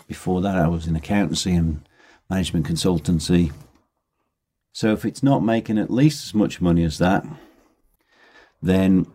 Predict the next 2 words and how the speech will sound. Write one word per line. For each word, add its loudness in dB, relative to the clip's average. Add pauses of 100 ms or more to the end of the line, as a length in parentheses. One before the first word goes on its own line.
(1600)
I'm 2
actually 0